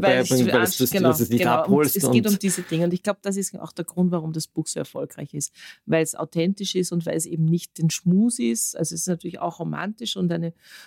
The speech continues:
Speaker 1: Buchhandlung und ein Lebenstraum und so weiter, die viele Leute lesen das auch, die, die selber so Lebensträume haben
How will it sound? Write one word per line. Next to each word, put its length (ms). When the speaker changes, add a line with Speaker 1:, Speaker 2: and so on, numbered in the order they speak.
Speaker 1:
Buchhandlung 480
und 180
ein 140
Lebenstraum 800
und 180
so 120
weiter, 300
die 160
viele 220
Leute 260
lesen 380
das 180
auch, 240
die, 220
die 80
selber 920
so 180
Lebensträume 680
haben 760